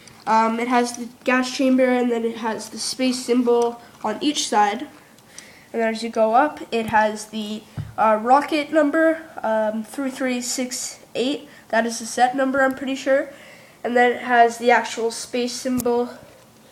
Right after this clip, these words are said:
And you take the black cap off and try not to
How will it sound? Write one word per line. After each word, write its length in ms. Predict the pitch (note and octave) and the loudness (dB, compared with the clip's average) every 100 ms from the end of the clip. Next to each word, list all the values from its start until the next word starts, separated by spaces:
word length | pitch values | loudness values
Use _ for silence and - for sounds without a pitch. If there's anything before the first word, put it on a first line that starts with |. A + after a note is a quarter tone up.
| - - - - - - | -16 -16 -20 -20 -14 -4
And 220 | G#3+ A3 | -2 -2
you 60 | |
take 300 | A3+ - C4+ | -4 -2 0
the 80 | - | -2
black 420 | A#3 C4 C#4 - - | 2 6 6 2 2
cap 280 | D4 C4+ | 4 4
off 460 | C4 C4 C4 - - | 4 4 4 -2 -8
and 320 | A3+ A3+ A3+ | -4 -2 -2
try 380 | A3 - C4 C#4 | -6 2 4 6
not 300 | C4+ C4 - | 6 2 -2
to 240 | - A#3 | -2 0